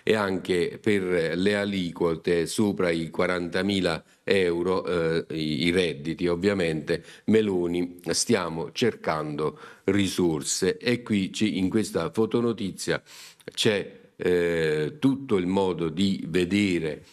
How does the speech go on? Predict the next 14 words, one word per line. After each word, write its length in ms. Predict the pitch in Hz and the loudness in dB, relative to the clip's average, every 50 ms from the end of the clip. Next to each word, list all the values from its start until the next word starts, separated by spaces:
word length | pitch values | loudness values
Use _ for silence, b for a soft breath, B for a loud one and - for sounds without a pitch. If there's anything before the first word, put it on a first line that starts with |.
| B B - | B B -12
della 420 | - 85 82 87 85 85 85 85 | -10 -2 0 0 2 2 0 0
destra 560 | 85 95 95 90 85 - - - 82 80 78 | 2 2 2 2 2 -2 -4 -4 -2 -2 -2
gli 180 | 76 76 87 92 | -2 -2 0 0
episodi 600 | 90 80 87 85 80 110 110 101 92 82 80 78 | 0 0 0 -2 0 2 2 2 2 0 -2 -4
che 120 | 71 78 80 | -4 -4 -4
accadono 560 | 80 80 - 101 101 95 87 80 80 78 76 | -4 -4 -2 0 0 0 0 -2 -4 -4 -4
nel 120 | 76 76 | -4 -2
nostro 460 | 80 85 92 101 101 98 - - 117 110 | -2 0 2 2 0 0 0 0 0 2
paese, 440 | 120 110 101 90 80 69 - 85 80 | 2 0 0 0 -2 -2 -4 -2 0
le 140 | 85 90 92 | 0 2 2
mille 380 | 107 113 107 101 95 90 87 | 4 2 2 2 2 2 2
e 40 | 87 | 2
una 280 | 92 104 117 120 113 107 | 2 2 2 2 0 0
balla 640 | 98 90 87 85 80 78 78 76 76 73 69 - | -2 -2 -2 -2 -2 -2 -4 -4 -4 -6 -6 -8